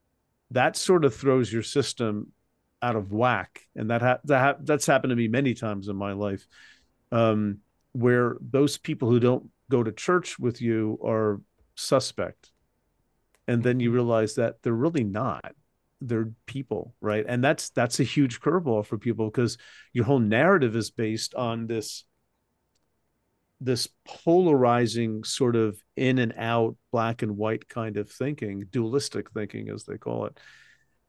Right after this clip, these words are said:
Speaker 1: And
Speaker 2: Mm-hmm.
Speaker 1: once that starts shattering, which can be for many different reasons, but once that starts shattering, it's like, it's almost like you don't know how else to do this without,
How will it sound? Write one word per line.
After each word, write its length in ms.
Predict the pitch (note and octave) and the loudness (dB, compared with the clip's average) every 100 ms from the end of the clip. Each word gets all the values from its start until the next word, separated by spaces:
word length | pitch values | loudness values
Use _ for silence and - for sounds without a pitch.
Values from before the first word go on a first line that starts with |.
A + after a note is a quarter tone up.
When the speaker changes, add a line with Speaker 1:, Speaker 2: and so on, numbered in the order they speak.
| B2+ | 0
Speaker 1:
And 260 | B2+ A#2+ | 2 2
Speaker 2:
Mm-hmm. 80 | G#2 | 2
Speaker 1:
once 300 | C3 G#3 - | 2 4 2
that 180 | A3 G#3+ | 0 -2
starts 340 | - D#3 A2 | 0 0 0
shattering, 800 | - C3+ C#3 F3 A#2 F#2+ F2+ G2+ - - _ - _ _ | -2 -4 -2 -2 -2 -4 -6 -12 -18 -20 _ -20 _ _
which 260 | B2+ - | -6 -2
can 120 | - B2+ | 0 0
be 160 | B2 B2 | 0 -2
for 260 | - B2+ A2+ | -8 -6 -4
many 300 | A2+ E3 D#3 | 0 0 0
different 320 | A2+ - G#2+ | -4 -6 -4
reasons, 400 | A#2 D#3 A#2 G#2 | -2 0 -2 -4
but 160 | - G#2 | -6 -4
once 240 | C3 E3 | -4 -2
that 160 | F3 - | -4 -2
starts 300 | C3+ A#2 - | -4 -4 -4
shattering, 500 | C3 D3 D3 G#2 A2 | -2 0 0 -2 -4
it's 180 | G#2 | -6
like, 240 | B2+ A2 G#2+ _ _ _ _ _ _ _ _ _ _ _ | -2 -2 -4 _ _ _ _ _ _ _ _ _ _ _
it's 140 | C#3+ G3 | 0 4
almost 200 | G#3+ F#3+ | 4 2
like 120 | C3 | 0
you 60 | B2+ | 2
don't 240 | D#3 D#3+ | 2 4
know 40 | C#3+ | 2
how 160 | C3+ | 4
else 280 | C3+ B2+ - | 2 0 -6
to 100 | G#2+ | -12
do 280 | F2+ A#2 D#3+ | -2 0 0
this 520 | A2+ E2 - - - - | -2 -6 -8 -14 -16 -4
without, 720 | A#2+ B2 B2+ A#2+ A#2+ B2 - | -2 -2 -2 0 -2 -6 -14